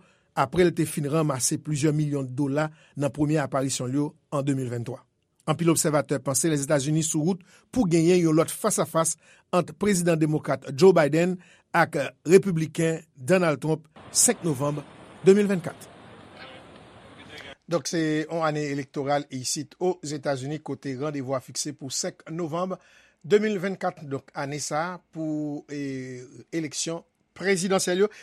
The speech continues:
E pi toujou konsernan demele Donald Trump avèk lajistis, e ben gen de jou se seyans pou konnen si wi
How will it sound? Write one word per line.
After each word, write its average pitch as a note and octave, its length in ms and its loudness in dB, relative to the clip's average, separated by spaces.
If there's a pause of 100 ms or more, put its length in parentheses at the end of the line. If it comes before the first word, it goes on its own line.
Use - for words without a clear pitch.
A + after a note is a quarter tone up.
(100)
E B3 80 0
pi B3+ 80 0
toujou A3+ 260 -2
konsernan F#3+ 480 -2
demele E3+ 720 0
Donald D#3+ 340 -2
Trump D#3+ 240 -6
avèk D3 240 0
lajistis, D3+ 680 -2 (260)
e E3+ 100 -6
ben D#3+ 140 0
gen D#3+ 400 2 (100)
de F3+ 220 8
jou E3 500 0
se E3+ 360 -2 (260)
seyans F3+ 420 2 (140)
pou F#3+ 160 -6
konnen F3 240 -2
si - 240 0
wi G3+ 220 -2